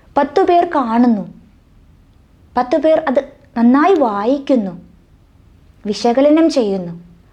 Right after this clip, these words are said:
അത് എനിക്ക് തരുന്ന ഒരു ഊർജമുണ്ട്. അവഗണിക്കുന്ന ഒരു വലിയ സമൂഹത്തെ ഞാൻ ഭയക്കുന്നില്ല. പരിഗണിക്കുന്ന ഒരു ചെറിയ സമൂഹത്തെ ഞാൻ ഉൾക്കൊള്ളുന്നു. നമുക്ക് ചെയ്യാൻ കഴിയുന്നത് നമ്മൾ ചെയ്യുക.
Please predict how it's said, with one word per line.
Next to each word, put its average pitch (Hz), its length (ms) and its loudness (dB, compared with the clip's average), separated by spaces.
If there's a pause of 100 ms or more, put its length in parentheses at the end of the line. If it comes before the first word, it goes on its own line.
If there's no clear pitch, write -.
(440)
അത് 220 260 0 (1160)
എനിക്ക് 254 360 0
തരുന്ന 220 260 -2 (140)
ഒരു 214 140 0 (120)
ഊർജമുണ്ട്. 226 680 -2 (1160)
അവഗണിക്കുന്ന 370 600 2
ഒരു 349 120 2
വലിയ 262 360 2
സമൂഹത്തെ 254 600 -4 (540)
ഞാൻ 240 180 2
ഭയക്കുന്നില്ല. 202 600 -4 (920)
പരിഗണിക്കുന്ന 240 640 0 (120)
ഒരു 233 120 0 (100)
ചെറിയ 269 340 2
സമൂഹത്തെ 214 600 -6 (840)
ഞാൻ 226 200 -2
ഉൾക്കൊള്ളുന്നു. 202 640 -4 (1600)
നമുക്ക് 339 280 2
ചെയ്യാൻ 220 300 -2
കഴിയുന്നത് 202 400 -4
നമ്മൾ 185 180 -4
ചെയ്യുക. 160 400 -8